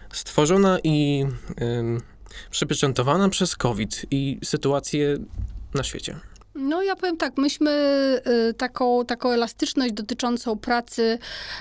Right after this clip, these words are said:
Speaker 2: e, spoza biura praktykowali także przed covidem. No, ona rzeczywiście, e, gdzieś covid przyszedł i przyspieszył tempo,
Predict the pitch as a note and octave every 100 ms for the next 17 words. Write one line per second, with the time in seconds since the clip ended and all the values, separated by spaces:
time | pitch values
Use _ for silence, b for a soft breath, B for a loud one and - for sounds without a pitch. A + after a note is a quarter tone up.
0 | - A3 A3 G#3+ G#3+ G#3 A3+ - - C4
1 | C4 A#3+ G#3+ A3 G#3+ A3 A#3+ C4+ B3+ -
2 | A3 A#3+ B3 B3 B3 G#3+ A3 A3 - B3
3 | A3+ A3+ G#3 G#3+ B3+ B3+ A#3+ B3 B3 A#3
4 | B3 A#3 - - A#3 A#3 B B B -
5 | A3+ A3+ B3+ - - C4+ B3+ G#3+ - A#3
6 | G#3 - - C#4 D#4 B3+ A3+ C4 B3+ B3
7 | A#3+ B3+ - - C4 - C#4+ C4+ A#3 A3
8 | A#3+ A#3 A3+ G#3